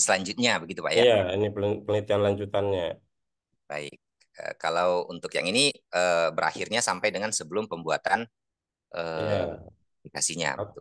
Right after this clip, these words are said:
Speaker 1: Pak.
Speaker 2: hmm.
Speaker 1: Terkait dengan tingkat akurasi yang sudah dilakukan sepanjang penelitian ini, kira-kira sudah sampai, eh,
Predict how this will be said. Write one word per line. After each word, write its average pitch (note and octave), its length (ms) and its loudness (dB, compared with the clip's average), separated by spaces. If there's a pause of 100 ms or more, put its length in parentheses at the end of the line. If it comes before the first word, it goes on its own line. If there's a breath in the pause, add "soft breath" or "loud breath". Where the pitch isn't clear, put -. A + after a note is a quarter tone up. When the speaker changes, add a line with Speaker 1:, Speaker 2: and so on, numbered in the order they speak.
Speaker 1:
Pak. F#2+ 120 -4
Speaker 2:
hmm. E2+ 180 -12 (4000)
Speaker 1:
Terkait B2+ 360 4
dengan B2 600 0 (340)
tingkat A#2+ 260 0
akurasi A#2+ 680 0
yang A#2 140 0
sudah A2+ 260 -2
dilakukan C3+ 680 -2
sepanjang G#2+ 880 0
penelitian G#2+ 520 0
ini, A2+ 260 -4 (140)
kira-kira A#2 360 0
sudah G#2+ 200 2
sampai, G#2 560 0 (400)
eh, - 280 -16